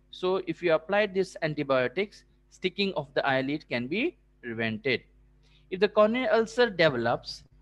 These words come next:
atropine sulfate, one percent ointment should be applied at a bedtime. These are the, a local treatment. Now students, already we know it is systemic in,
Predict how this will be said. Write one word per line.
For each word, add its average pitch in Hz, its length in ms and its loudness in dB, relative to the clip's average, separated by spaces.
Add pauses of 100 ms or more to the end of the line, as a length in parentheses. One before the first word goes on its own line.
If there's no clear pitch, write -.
(180)
atropine 208 480 0
sulfate, 160 640 2 (360)
one 220 240 0
percent 226 400 0
ointment 151 500 0
should 147 220 -10
be 143 100 2
applied 131 460 0
at 120 180 -10
a 220 180 -4 (360)
bedtime. 107 560 -10 (600)
These 135 120 -8
are 127 160 -4
the, 170 220 -4 (320)
a 180 80 -6
local 143 400 -6
treatment. 143 560 -10 (640)
Now 190 160 -4
students, 180 640 -6 (540)
already 170 440 -6
we 180 140 -4
know 160 360 -6
it 151 140 -14
is 156 140 -6
systemic 202 420 -4
in, 185 200 -4